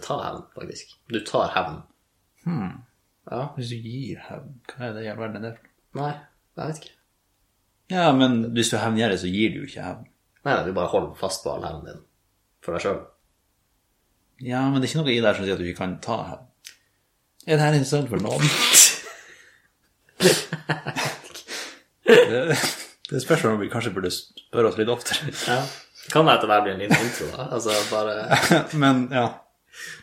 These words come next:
Speaker 2: Uansett, når vi snakker om hevn, <laughs> så ble jeg litt nysgjerrig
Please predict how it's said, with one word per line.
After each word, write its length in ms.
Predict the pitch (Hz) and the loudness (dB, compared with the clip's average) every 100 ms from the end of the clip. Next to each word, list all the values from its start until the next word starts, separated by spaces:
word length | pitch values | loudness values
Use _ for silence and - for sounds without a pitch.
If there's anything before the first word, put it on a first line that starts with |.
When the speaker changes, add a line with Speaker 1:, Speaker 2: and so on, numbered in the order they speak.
| _ _ _ _ - - 175 | _ _ _ _ -10 -4 2
Speaker 2:
Uansett, 460 | 123 113 107 - - - | 4 4 2 -4 -18 -8
når 220 | 117 123 | -2 0
vi 80 | 120 | 0
snakker 300 | 117 135 127 | 2 2 2
om 60 | 98 | -2
hevn, 220 | 135 127 - - - - - - - | 0 0 -2 -16 -14 -10 -8 -10 -14
<laughs> 680 | _ - - - - - - - | _ -8 -8 -10 -16 -20 -18 -10
så 100 | - | -2
ble 100 | 123 | -2
jeg 80 | |
litt 140 | 104 - | -2 -4
nysgjerrig 300 | 95 98 101 | -4 -4 -4